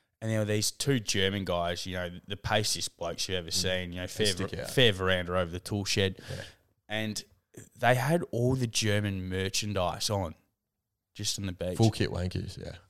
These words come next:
Speaker 1: And I remember about fifteen of the biggest lads you've ever seen from Brazil.
Speaker 2: Handsome dudes normally.
Speaker 1: Just
Speaker 2: Tanned.
Speaker 1: they, these were units. These,
Speaker 2: Bun-,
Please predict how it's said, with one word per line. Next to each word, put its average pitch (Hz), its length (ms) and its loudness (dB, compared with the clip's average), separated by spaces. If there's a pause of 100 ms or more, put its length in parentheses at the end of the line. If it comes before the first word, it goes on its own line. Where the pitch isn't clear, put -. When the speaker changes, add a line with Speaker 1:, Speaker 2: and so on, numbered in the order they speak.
Speaker 1:
And 120 120 2
I 120 140 6
remember 143 300 4
about 190 280 0
fifteen 101 1080 -2
of 101 160 -2
the 98 100 -2 (160)
biggest 101 500 0
lads 90 500 -2
you've 98 100 -2
ever 90 160 -2
seen 87 280 0
from 87 220 -10
Brazil. 87 560 -6 (220)
Speaker 2:
Handsome 95 380 2
dudes 90 300 0
normally. 98 440 0
Speaker 1:
Just 101 260 6
Speaker 2:
Tanned. 101 340 4 (280)
Speaker 1:
they, 101 260 2
these 117 260 4
were 123 80 2
units. 87 400 -2
These, 107 220 6
Speaker 2:
Bun-, - 100 -4